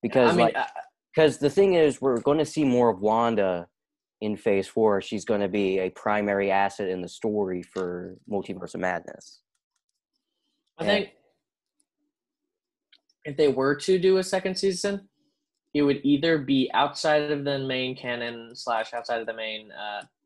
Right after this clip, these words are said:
Speaker 2: continuity if they wanna keep the same format, or i-, it would just be a different format.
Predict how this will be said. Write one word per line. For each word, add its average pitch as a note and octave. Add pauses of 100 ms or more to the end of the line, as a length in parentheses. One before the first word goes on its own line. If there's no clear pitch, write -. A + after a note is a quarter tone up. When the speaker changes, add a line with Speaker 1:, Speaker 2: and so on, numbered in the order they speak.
Speaker 2:
continuity A2+
if C3
they B2+
wanna A#2+
keep -
the -
same A2
format, A2+ (880)
or C3 (1400)
i-, -
it F3
would C#3+
just A#2
be B2+
a A#2+
different A#2
format. G1+